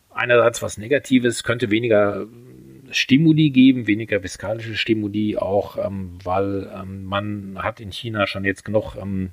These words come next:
Trabantenstädte oder Brücken ins Nirgendwo reingebaut oder Flughäfen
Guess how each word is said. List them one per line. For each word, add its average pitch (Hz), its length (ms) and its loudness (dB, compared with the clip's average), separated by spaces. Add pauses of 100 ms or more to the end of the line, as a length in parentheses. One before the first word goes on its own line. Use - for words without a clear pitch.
Trabantenstädte 101 720 0
oder 92 240 6
Brücken 107 460 0
ins 95 240 -8
Nirgendwo 101 560 4
reingebaut 95 600 2
oder 101 140 -2
Flughäfen 101 560 -2